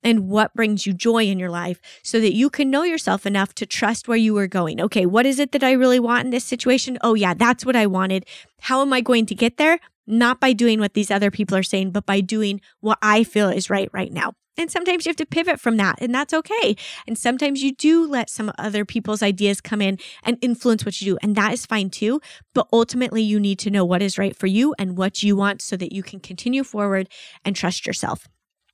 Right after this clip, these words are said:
So I have this friend that I'm gonna call Jane, and, and honestly, this is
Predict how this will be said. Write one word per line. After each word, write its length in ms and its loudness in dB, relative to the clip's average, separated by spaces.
So 220 -2
I 140 2
have 100 -2
this 200 -6
friend 280 0
that 80 -6
I'm 160 0
gonna 160 0
call 180 -2
Jane, 360 -6
and, 400 0
and 180 4
honestly, 380 4
this 180 2
is 240 -4